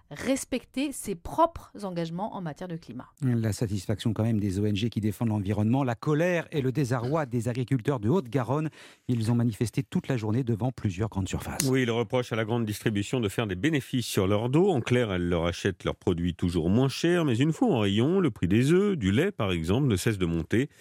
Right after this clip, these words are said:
Speaker 3: Les agriculteurs sont décidés à ne pas se laisser faire. Benjamin Péter, vous êtes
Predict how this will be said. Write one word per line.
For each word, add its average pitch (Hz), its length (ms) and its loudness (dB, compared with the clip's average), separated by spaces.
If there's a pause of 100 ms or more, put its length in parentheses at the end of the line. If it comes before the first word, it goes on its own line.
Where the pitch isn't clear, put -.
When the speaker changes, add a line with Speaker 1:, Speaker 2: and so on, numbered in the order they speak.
(340)
Speaker 3:
Les 92 160 2
agriculteurs 90 560 -2
sont 90 340 0
décidés 120 440 0
à 98 40 2
ne 85 80 -2
pas 170 140 -2
se - 120 -12
laisser 120 220 -2
faire. 110 300 -2
Benjamin 87 340 0
Péter, 80 280 -2
vous 104 240 0
êtes 107 200 -2